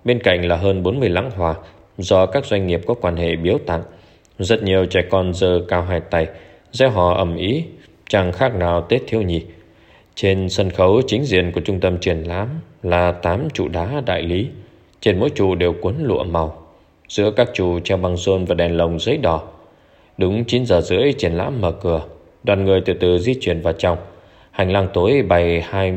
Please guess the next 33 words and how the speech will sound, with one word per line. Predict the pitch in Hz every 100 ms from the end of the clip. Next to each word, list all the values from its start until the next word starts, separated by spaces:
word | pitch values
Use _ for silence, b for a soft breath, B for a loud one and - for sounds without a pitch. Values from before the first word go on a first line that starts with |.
| 90 -
chiếc | - 151 151
đình | 90 82
đồng | 87 87 87
phòng | 92 80
chế, | - 90 110 160 B B B B B
hai | - 101
mươi | 95
mấy | 90 92 139
cô | -
gái | 85 85 131
mặc | 127 87
sơn | - 95 82
xám | - 82 101 151 143 - -
đỏ | 92 85 78 - B B B B B _
thẫm | 110 107 151 165 -
xếp | - 123 -
hàng | 87 82
dọc. | - 82 - B B B B -
Sườn | - 95
xám | 95 110 160
xòe | - 85
cao | 90 90
đến | 90 131
gần | 98 82 78
bẹn. | 82 82 - B B B B
Lúc | 101 104 101 90
soát | - 110
vé | 92 90 117
họ | 143 90
sẽ | - - -
cười | 90 87
ngọt | 85 82
ngào, | 82 80 78 80